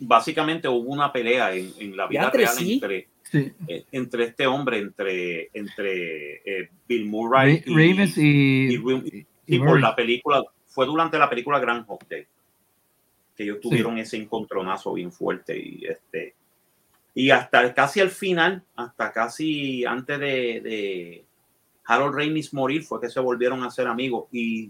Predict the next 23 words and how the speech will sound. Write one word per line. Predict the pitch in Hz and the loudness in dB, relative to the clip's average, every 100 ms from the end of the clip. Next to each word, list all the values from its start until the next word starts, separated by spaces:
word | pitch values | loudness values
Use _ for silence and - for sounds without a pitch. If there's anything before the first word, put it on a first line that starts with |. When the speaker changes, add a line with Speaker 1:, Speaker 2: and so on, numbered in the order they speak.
| _ | _
Speaker 1:
se | - 127 | -4 -2
nota, | 135 170 180 113 - _ _ _ _ _ _ _ | 0 0 2 -2 -2 _ _ _ _ _ _ _
si | - 131 | -6 0
te | 120 | 2
das | 117 131 | 2 -2
cuenta, | 139 147 147 123 113 - | -2 -2 -2 -4 -6 -4
el, | 110 104 95 92 85 - | -4 -4 -4 -6 -8 -8
el, | 110 98 82 - - | -6 -6 -10 -14 -8
eh, | 104 90 82 78 76 _ _ _ _ _ _ _ - | -4 -4 -6 -10 -14 _ _ _ _ _ _ _ -10
mírate | 113 120 131 160 170 165 - | -4 0 2 4 4 2 2
a, | 123 117 104 92 87 85 _ _ - | 4 4 4 2 -2 -6 _ _ -12
a | 101 | -10
este | 104 - 131 | -10 -8 -8
tipo, | 135 131 110 90 | -6 -8 -4 -4
a, | 78 71 - _ _ - | -4 -6 -12 _ _ -16
¿cómo | 98 120 | -12 -8
te | 120 | -6
puedo | 123 120 | 2 2
decir? | 113 - 120 101 | 2 -2 -4 -2
A, | 80 73 - _ _ _ _ | -4 -6 -14 _ _ _ _
a | 113 | 2
Bill | 117 113 | 2 2
Murray. | 123 139 110 85 | 0 0 0 -2